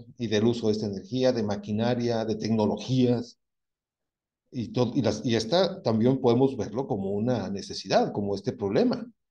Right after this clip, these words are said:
Y no-, para nosotros, la parte del problema o necesidad va a funcionar de manera paralela. Yo sé que existe, eh, una definición que probablemente sean, eh, contrarias o complementarias, y hay mucha discusión al respecto.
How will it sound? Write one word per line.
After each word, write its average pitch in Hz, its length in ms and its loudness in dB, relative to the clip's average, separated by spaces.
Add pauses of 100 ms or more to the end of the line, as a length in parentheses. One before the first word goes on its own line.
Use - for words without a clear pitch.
(500)
Y - 100 -2
no-, 143 240 2
para 147 160 6
nosotros, 208 800 0
la 135 180 -4
parte 151 280 2
del 147 140 2
problema 139 340 4
o 131 40 2
necesidad 151 540 0 (580)
va 139 120 8
a 139 40 6
funcionar 143 500 0
de 147 60 0
manera 131 300 0
paralela. 104 500 -4
Yo 160 220 4
sé 175 300 -2
que 170 120 0
existe, 165 800 0
eh, 131 60 6
una 151 240 6
definición 147 800 0 (340)
que 110 280 4
probablemente 131 680 4
sean, 135 380 0 (120)
eh, 127 140 -10
contrarias 123 600 2
o - 60 -8
complementarias, 113 840 2
y 123 40 0
hay 113 100 0
mucha 127 220 -2
discusión - 340 -4
al 120 100 -6
respecto. 151 520 -2